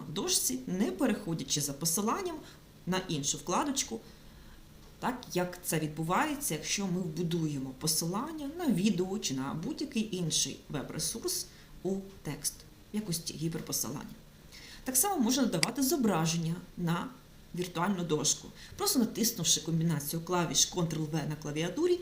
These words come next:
зображення додасться. Також на віртуальну дошку можна додавати і інші шаблони. Дошка досить велика, площа її досить велика. Я затискаю,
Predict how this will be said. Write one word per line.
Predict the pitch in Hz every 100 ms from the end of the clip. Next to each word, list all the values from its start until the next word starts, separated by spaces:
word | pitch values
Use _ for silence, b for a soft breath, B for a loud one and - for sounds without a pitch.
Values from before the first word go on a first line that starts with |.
| -
зображення | 165 160 165 262 254 214 220
додасться. | 214 254 - 135 - - - - - - - - B B B B B B - - - - - - - - - - - - - - - - - - - - - - - - - - - -
Також | 185 175 330 - -
на | 180
віртуальну | 180 165 175
дошку | 175 196 - - - -
можна | 202 339 269
додавати | 175 156 220 277 254 -
і | 226 269 - - -
інші | 208 185 -
шаблони. | 156 165 156 160 147 139 - -
Дошка | 165 403 - 277
досить | 214 262 202
велика, | 226 185 156 156 - - - - - - - - -
площа | 175 170 -
її | 302 294
досить | 196 214 170
велика. | 180 180 170 - - - - - - B B B B - - - - -
Я | 220
затискаю, | 349 - 277 - 269 233